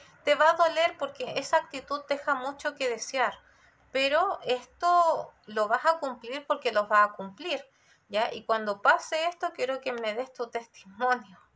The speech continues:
¿ya? Porque si no lo empiezas a vislumbrar ahora, yo te aseguro que tienes un comienzo de cero el próximo año. Y yo sé que estamos viendo la predicción de junio,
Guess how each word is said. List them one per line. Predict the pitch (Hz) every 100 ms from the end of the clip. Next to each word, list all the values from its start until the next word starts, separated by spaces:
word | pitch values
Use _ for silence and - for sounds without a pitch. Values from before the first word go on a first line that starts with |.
| _
¿ya? | 196 190 202 302 - - - - - _
Porque | 240 240 240
si | 233
no | 226 285
lo | 359 339 -
empiezas | 247 294 294 294 285
a | 247
vislumbrar | 240 240 233 233 247 240
ahora, | 240 262 294 285 208 226
yo | 247
te | 254
aseguro | - 233 254 254
que | 240
tienes | 220 240 247 233
un | 220
comienzo | 220 220 226 -
de | 202
cero | - 233 226 -
el | 196 196
próximo | 233 240 - 233 214
año. | 240 220 190 -
Y | 196
yo | 208
sé | -
que | 320
estamos | 330 247 240 220
viendo | 214 214
la | 202 202
predicción | 185 180 - 202
de | 190 190
junio, | 277 294 196